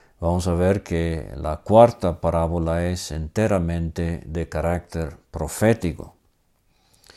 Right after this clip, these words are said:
Nos mencionaba David Alves Hijo, eh, el comentario escrito por el hermano John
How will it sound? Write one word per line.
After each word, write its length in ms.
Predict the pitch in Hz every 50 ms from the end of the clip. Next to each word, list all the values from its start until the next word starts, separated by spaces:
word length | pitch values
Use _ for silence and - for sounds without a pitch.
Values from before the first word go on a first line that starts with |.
| - - - - - - - - - - - - - _ _ _ _ _ _ _ _ _ -
Nos 180 | 101 110 104
mencionaba 760 | 107 120 120 104 - 131 127 147 160 156 151 147 139 135 - -
David 360 | - - 107 104 110 120 123
Alves 420 | 123 123 123 123 110 113 107 104 -
Hijo, 540 | 113 113 104 95 107 110 113 113 - - -
eh, 460 | - 98 95 92 92 90 90 92 87 -
el 240 | - 92 92 90 87
comentario 1120 | - - 92 92 92 90 85 - - 107 110 113 110 113 113 110 110 107 104 98 85 - -
escrito 680 | - 80 87 - - - 101 101 104 95 - 101 92 90
por 320 | - - - 85 87 85
el 100 | 85 85
hermano 640 | 87 87 82 85 90 95 98 98 101 98 98 90 80 -
John 560 | - 98 95 98 98 101 101 101 98 95 -